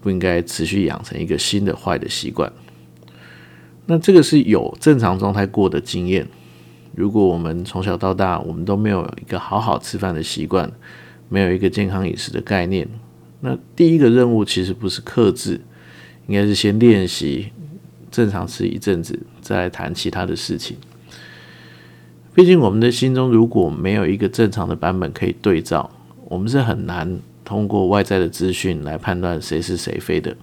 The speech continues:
其实今天讲宵夜，面对我们的人生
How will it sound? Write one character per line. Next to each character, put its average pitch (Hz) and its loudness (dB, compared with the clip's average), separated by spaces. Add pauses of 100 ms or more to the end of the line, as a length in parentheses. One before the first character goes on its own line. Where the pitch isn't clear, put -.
(1120)
其 123 2
实 123 6 (140)
今 127 0
天 135 2
讲 127 0
宵 101 2
夜， 107 4 (640)
面 147 0
对 131 4
我 107 6
们 82 -4
的 87 -2
人 92 4
生 104 0